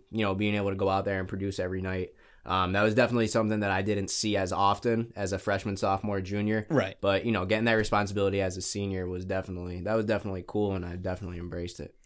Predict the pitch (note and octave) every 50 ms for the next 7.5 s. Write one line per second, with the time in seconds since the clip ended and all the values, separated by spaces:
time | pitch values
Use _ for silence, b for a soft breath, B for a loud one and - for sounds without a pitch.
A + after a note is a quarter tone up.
0 | - - _ - B2+ C3 C3+ D3 D3+ D3 C3+ D#3 D3+ C#3+ - - C3 B2+ B2+ C3
1 | B2+ B2+ B2 B2 A#2+ - - - C3 B2 A#2+ A2+ A2+ G#2+ G#2 G#2 G2+ - - A#2
2 | A2 G#2+ F#2+ G2 F#2+ - A2+ G2+ F#2+ F2+ - - - G#2 F#2 G2 - - - G2
3 | G2+ G#2+ G#2 - - - B B B B B _ - A#2+ C#3 D3+ D#3 D3 D3 C3+
4 | A#2 - - C3+ C3+ C#3+ D3 C3+ C3 A#2+ B2+ A#2+ G#2+ - - A#2 G2+ F#2+ F#2+ G2
5 | F#2+ F#2 F#2+ - B2 A#2+ D#3 E3+ D#3+ B2+ B2 - - D#3 C#3+ - - A#2+ G#2+ G2+
6 | G2+ - - - G#2+ F#2 - - G#2+ G2+ F#2 F2+ - F#2+ - - F#2 F#2 - -
7 | - - A2 A#2+ A#2+ A#2+ A2+ G2+ F#2 F2